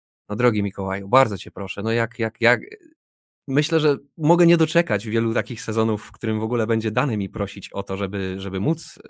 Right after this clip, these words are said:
e, się łapać na taki, taki prezent, jakim jest, jakim jest ten wymarzony dla nas wszystkich pierścień.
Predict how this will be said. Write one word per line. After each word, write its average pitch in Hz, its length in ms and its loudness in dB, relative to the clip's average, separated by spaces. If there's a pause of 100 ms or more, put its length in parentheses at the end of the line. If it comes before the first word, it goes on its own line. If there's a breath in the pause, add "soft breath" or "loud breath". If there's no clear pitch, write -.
(120)
e, - 40 -20
się - 200 -14
łapać 107 340 -4
na 104 100 -8
taki, 101 440 -10
taki - 300 -16
prezent, 120 360 -2
jakim - 220 -16
jest, - 180 -16 (200)
jakim 101 220 -8
jest 104 140 -4
ten 107 100 -2
wymarzony 113 400 0
dla 107 120 -4
nas 107 160 -4
wszystkich - 320 -12
pierścień. 110 580 -6